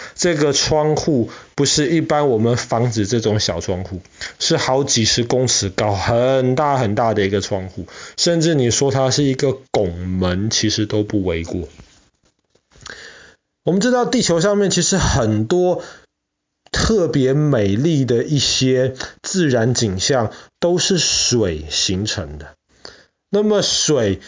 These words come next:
你可能会觉得水没什么力量，我们每天早上可能起床洗脸，打开水龙头，那个水咕噜咕噜流下来，好像你也觉得它没什么一样。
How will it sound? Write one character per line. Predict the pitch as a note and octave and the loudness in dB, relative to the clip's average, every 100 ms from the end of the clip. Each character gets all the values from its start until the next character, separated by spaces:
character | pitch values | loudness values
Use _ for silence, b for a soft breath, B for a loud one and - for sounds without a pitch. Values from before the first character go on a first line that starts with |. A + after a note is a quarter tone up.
| B | B
你 | - F3+ | -2 0
可 | D#3+ | 2
能 | C#3 D3+ | 2 2
会 | F3+ | 2
觉 | F3 F3+ | 0 0
得 | |
水 | F3 - C3+ | 0 0 2
没 | A#2+ D#3+ | 2 2
什 | C#3+ | 2
么 | B2+ C3 | 2 2
力 | D3 B2 | 2 2
量， | C3+ A#2 G#2+ | 2 2 2
我 | |
们 | A2+ D#3 | 2 2
每 | D3+ B2 | 2 2
天 | D#3+ D#3 | 2 2
早 | B2 | 0
上 | A#2 D3+ C#3 B B B B | 2 0 0 B B B B
可 | - B2+ | -2 0
能 | C3 C#3 B B _ | 2 2 B B _
起 | - - | -2 0
床 | A#2 C3+ C3+ | 2 2 2
洗 | C3+ - C#3 | 0 2 2
脸， | D3 B2+ A#2 | 2 2 2
打 | A#2 | 0
开 | A#2+ D3 | 2 0
水 | - B2 | 2 2
龙 | A2+ A#2+ | 2 2
头， | A#2+ A2+ | 2 2
那 | C#3 | 2
个 | C3 | 2
水 | - G#2 | 2 0
咕 | G2 B2 | 0 0
噜 | C3 | 2
咕 | B2+ B2+ | 2 2
噜 | B2+ | 2
流 | A2+ G#2 | 2 2
下 | A2 A#2+ | 2 2
来， | G2+ F2+ | 2 0
好 | - G#2+ | 0 0
像 | E3+ D#3 | 0 2
你 | A2+ | 2
也 | G#2+ G2+ | 0 -2
觉 | - A#2 | -2 -2
得 | B2 | 0
它 | B2+ D3+ | 0 0
没 | D3 B2+ | 2 2
什 | D#3 - D#2+ | 0 0 -4
么 | E2 | -6
一 | F2 F#2 | -6 -2
样。 | G2 | -2